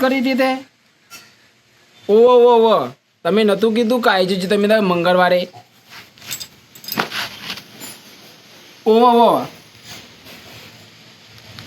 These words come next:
તે, હા, તે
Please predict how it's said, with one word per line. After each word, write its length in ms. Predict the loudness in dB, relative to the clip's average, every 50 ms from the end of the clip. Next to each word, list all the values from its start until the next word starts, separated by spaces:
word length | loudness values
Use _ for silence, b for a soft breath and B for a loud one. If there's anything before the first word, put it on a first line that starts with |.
| -12 -6 -2
તે, 80 | -2 -2 -4 -6 -18 -20 -20 -20 -20 -20 -20 -20 -20 -20 -20 -20 -20 -16 -12 -12 -12 -12 -12 -16 -18 -16 -10 -8 -6 -6 -6 -8 -10 -12 -14 -14 -12 -10 -10 -10 -10 -12 -14 -16 -18 -18 -18 -18 -18 -16 -14 -14 -14 -16 -16 -18 -16 -14 -14 -14 -14 -14 -8 -2
હા, 160 | 0 0 0
તે 100 | 0 0